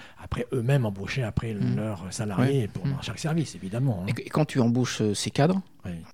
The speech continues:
Speaker 2: t'as quelques trucs à nous donner ?
Speaker 1: Non, ça serait prétentieux, je n'ai pas de, de trucs, je suis beaucoup dans l'écoute.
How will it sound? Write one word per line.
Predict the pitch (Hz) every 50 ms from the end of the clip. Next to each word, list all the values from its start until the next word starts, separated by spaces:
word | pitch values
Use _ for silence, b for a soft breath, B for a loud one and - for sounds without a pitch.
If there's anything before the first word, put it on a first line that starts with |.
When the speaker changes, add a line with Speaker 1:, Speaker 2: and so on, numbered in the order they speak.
| - -
Speaker 2:
t'as | - 180
quelques | - 151 143 - 127
trucs | - - - 185 -
à | 139
nous | 139 135 135
donner ? | 135 127 135 156 180 - - - B B B B B B B B B B B B B B B B B B B B B B B B B - - -
Speaker 1:
Non, | 175 175 170 165 160 151
ça | - 165
serait | - 180
prétentieux, | - - 170 - 160 143 127 - 147 151 156 151
je | 123 110
n'ai | 127 123
pas | - - 147 143
de, | 131 127 127 123 120 113
de | 120 123
trucs, | 120 - 165 160
je | 131 -
suis | - 147
beaucoup | 151 - 180
dans | 156 139
l'écoute. | 127 113 - - 107 - - -